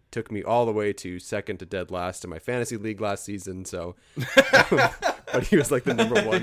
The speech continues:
player in fantasy, so, like, I really appreciate that. Um, on the other hand, I could go Trevor Lawrence just because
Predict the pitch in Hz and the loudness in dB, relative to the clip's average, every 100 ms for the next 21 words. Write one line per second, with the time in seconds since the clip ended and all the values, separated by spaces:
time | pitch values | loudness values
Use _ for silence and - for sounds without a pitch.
0 | 202 180 120 - 117 - 107 139 135 156 | -2 -2 -2 -2 -4 -4 -2 -2 -2 4
1 | 151 320 101 107 311 - 508 - - - | 4 4 -2 -4 -4 -4 -6 -4 -4 -4
2 | - - 113 113 135 131 - 139 127 131 | -4 -4 -2 0 2 0 -2 -2 -2 0
3 | 131 127 127 120 120 - - _ _ - | 0 0 0 0 0 -2 -12 _ _ -8
4 | 110 110 120 120 123 135 131 123 120 107 | -4 -2 -2 -2 0 0 0 0 -2 -2
5 | 101 117 104 104 98 - 80 78 92 131 | -4 -6 -4 -4 -4 -6 -8 -6 0 2
6 | 120 113 - - - 92 - 87 82 - | 2 -2 -8 -14 -18 -18 -12 -10 -10 -16